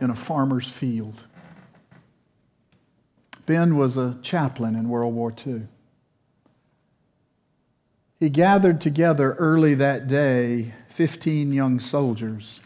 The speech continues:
in a bomb crater. It was the way they did church. He gathered them together and they were sitting there and he said, "You know, they were so dirty you could smell them twenty yards away."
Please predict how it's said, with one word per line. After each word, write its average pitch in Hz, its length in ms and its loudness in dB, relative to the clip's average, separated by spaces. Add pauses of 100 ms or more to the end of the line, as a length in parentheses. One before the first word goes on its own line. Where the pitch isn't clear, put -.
(160)
in 123 80 -2
a - 20 -2
bomb 120 320 -4
crater. 110 380 -12 (840)
It 220 120 4
was 165 180 0
the 151 80 0
way 147 180 2
they 135 120 2
did 120 200 -2
church. - 600 -16 (1500)
He 226 100 6
gathered 240 420 8
them 233 160 10
together 208 540 8
and 196 120 8
they 185 80 8
were 175 120 8
sitting 208 420 6
there 170 240 8
and 156 80 6
he 175 100 6
said, 160 280 4
"You 180 60 4
know, 180 120 6
they 170 80 6
were 147 100 4
so 175 200 2
dirty 160 380 6
you 127 120 4
could 131 160 -4
smell 170 500 0
them 104 300 -12 (220)
twenty 147 240 -2
yards 120 420 -2
away." 113 320 -8